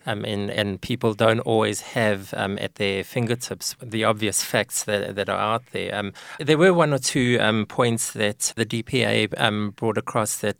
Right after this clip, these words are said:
were, uh, sort of aha moments for me, actually. The, the one is that, um, they said at the end of their, their second point, um, the point was that, uh, lab-grown diamonds are, are produced in a matter of weeks, primarily in, uh, in Asia. But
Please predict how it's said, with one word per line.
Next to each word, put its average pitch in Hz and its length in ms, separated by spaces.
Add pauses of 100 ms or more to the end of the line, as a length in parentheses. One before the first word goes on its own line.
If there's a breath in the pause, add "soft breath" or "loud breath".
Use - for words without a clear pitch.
were, 110 500 (380)
uh, - 400
sort - 240
of 110 260
aha 123 340
moments 123 420
for - 160
me, 98 120
actually. 95 340
The, 104 240
the 113 140
one 139 200
is 120 140
that, 113 320
um, 107 160 (480 loud breath)
they 120 200
said 143 220
at 127 140
the 110 160
end 117 240
of 110 160
their, 107 220
their 101 160
second 117 380
point, 95 460
um, 95 440 (260 soft breath)
the 135 100
point 160 280
was 113 180
that, - 240
uh, 120 80
lab-grown 110 460
diamonds 110 480
are, 110 140
are 117 100
produced 117 440
in 113 120
a - 20
matter 104 240
of 98 140
weeks, 101 500 (500 loud breath)
primarily 113 720
in, 101 260
uh, 98 180
in 101 220
Asia. 107 500 (340 loud breath)
But - 220